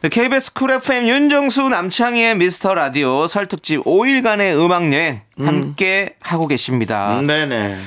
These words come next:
Speaker 1: 자, 우리 구칠팔공님께서 십칠 년간 저를
Speaker 2: 어.
Speaker 1: 오빠라고 부르던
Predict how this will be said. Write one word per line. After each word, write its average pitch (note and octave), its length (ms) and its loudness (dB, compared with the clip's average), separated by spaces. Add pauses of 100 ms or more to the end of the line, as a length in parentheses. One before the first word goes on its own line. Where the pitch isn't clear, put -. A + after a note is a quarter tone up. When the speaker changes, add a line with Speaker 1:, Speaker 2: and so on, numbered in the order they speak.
(140)
Speaker 1:
자, D#3 520 -4
우리 F#3+ 880 0 (160)
구칠팔공님께서 F3+ 1800 -2 (480)
십칠 - 680 -2
년간 D3+ 580 0
저를 A#2+ 540 -2
Speaker 2:
어. - 60 -6
Speaker 1:
오빠라고 D#3 540 -2
부르던 A#2+ 320 -2